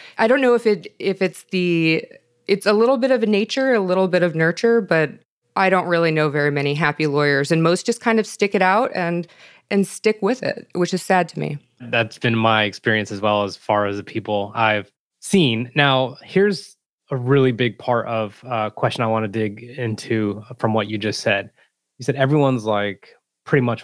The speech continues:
Speaker 2: "What are you doing?" Like, we're all confronted at that point where we instinctually, our gut feel is like, "I need to get the fuck out of here. Like, I can't do this. Like, there has to be more."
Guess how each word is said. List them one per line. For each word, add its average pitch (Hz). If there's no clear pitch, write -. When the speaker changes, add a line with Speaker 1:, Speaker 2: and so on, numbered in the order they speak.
Speaker 2:
"What 120
are 120
you 107
doing?" 98
Like, 120
we're 185
all 156
confronted 131
at 113
that 127
point 127
where 117
we 151
instinctually, 156
our 120
gut 143
feel 143
is 113
like, 113
"I 131
need 120
to 107
get 104
the 113
fuck -
out 92
of 90
here. 101
Like, 110
I -
can't 180
do 151
this. 110
Like, 120
there 151
has 156
to 151
be 135
more." 127